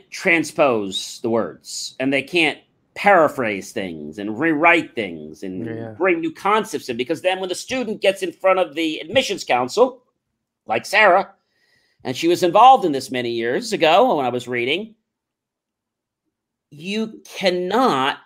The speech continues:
Speaker 1: be expected to get into college because the story you're telling doesn't match what's on paper. Now, when they're interviewing, saying, "Gee, well,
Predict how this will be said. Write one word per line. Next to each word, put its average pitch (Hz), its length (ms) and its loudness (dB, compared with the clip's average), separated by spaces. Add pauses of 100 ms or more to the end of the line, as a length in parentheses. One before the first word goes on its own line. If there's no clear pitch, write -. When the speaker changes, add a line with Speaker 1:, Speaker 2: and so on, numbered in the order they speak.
(220)
Speaker 1:
be 165 100 4
expected 185 420 0
to 175 60 -6
get 190 160 0
into 190 100 -2
college - 760 -2 (580)
because 196 420 2
the 190 80 0
story 240 580 4
you're 214 180 2
telling 170 680 2 (300)
doesn't 240 340 4
match 233 380 4
what's 233 180 4
on 233 180 4
paper. 226 520 0 (200)
Now, 214 240 6
when 208 100 4
they're 185 100 0
interviewing, 226 300 4
saying, 185 240 0
"Gee, 196 160 -4
well, 165 260 -2